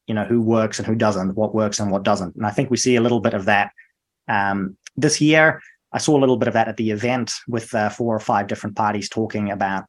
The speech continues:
what they wanted to achieve, different strategies. And I think we'll see something will rise above the others eventually,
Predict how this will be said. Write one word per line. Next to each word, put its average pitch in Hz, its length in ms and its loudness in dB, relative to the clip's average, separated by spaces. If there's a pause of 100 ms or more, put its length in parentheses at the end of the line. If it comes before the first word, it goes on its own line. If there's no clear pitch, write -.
what 110 120 -8
they 104 100 -4
wanted 104 200 -2
to 107 80 -4
achieve, 143 640 0
different 110 280 -4
strategies. 113 640 -2 (380)
And 113 180 -2
I - 20 -2
think 143 180 -4
we'll 127 120 0
see 113 500 0 (300)
something 147 400 0
will 123 140 2
rise 117 360 6
above 107 260 -2
the 110 120 0
others 101 460 -2
eventually, 101 640 -4